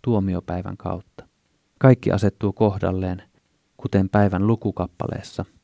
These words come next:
"Näettehän nyt, minä olen ainoa, ei ole muuta Jumalaa minun rinnallani. Minä lähetän kuoleman, minä annan elämän,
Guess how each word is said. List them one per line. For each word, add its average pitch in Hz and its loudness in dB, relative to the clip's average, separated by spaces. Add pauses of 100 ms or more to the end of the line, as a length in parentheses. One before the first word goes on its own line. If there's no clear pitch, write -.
(380)
"Näettehän 98 2
nyt, - -4 (460)
minä 120 2
olen 92 -2
ainoa, 90 0 (440)
ei 120 2
ole 95 2
muuta 101 -2
Jumalaa 90 -2
minun 95 -4
rinnallani. 98 -4 (580)
Minä 123 4
lähetän 92 -2
kuoleman, 92 0 (540)
minä 110 2
annan 92 -6
elämän, 95 -2